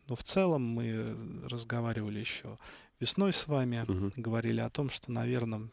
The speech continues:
Speaker 1: рубль будет слабнуть. Ну вот не, он не идёт, э, как, э,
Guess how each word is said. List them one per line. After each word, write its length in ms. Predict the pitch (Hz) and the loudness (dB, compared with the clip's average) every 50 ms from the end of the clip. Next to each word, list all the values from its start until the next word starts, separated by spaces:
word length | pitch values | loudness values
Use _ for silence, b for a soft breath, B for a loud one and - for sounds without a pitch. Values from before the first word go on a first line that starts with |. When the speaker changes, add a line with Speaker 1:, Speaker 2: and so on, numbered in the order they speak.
| _ _ - - - | _ _ -20 -20 -16
Speaker 1:
рубль 280 | - 123 117 113 113 107 | -12 -10 -6 -6 -6 -4
будет 260 | 107 113 113 110 110 - | -4 -4 -6 -6 -6 -6
слабнуть. 640 | - - 117 110 107 - - - 151 127 - - - - | -6 -2 0 0 0 -2 -4 -6 -10 -10 -12 -14 -12 -6
Ну 80 | 165 170 | -4 -2
вот 120 | 175 160 - _ - - - | -2 -2 -4 _ -20 -12 -6
не, 360 | 135 131 139 147 160 165 165 151 - - _ _ _ - _ _ _ B B B B B B | -2 2 4 4 4 4 4 2 0 -6 _ _ _ -20 _ _ _ B B B B B B
он 160 | 156 156 165 | 4 6 6
не 220 | 185 202 196 180 160 | 6 6 6 6 6
идёт, 320 | 139 143 165 165 143 - - - | 6 6 6 6 6 4 0 -2
э, 220 | 131 120 117 117 - | 0 2 2 2 0
как, 340 | - 127 117 - - - - - | 0 -2 -2 -2 -4 -8 -4 -2
э, 220 | 117 113 107 104 | 0 0 0 0